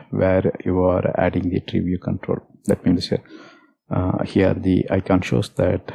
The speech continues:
you are adding the tree view control to the center portion of the border pan. After this, we will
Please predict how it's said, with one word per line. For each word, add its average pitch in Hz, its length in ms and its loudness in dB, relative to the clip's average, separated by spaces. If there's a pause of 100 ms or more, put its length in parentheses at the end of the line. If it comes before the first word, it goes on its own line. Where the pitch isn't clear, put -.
you 90 160 0
are 90 300 0
adding 90 320 0
the 92 80 -2
tree 92 240 -2
view 90 240 -2
control 90 600 0 (420)
to 98 120 0
the 90 340 -2
center 104 360 0
portion 104 380 0
of 92 200 -2
the 95 280 -2 (100)
border 98 240 0
pan. - 280 -4 (2000)
After 107 240 0
this, - 340 -4 (520)
we 101 160 2
will 95 360 2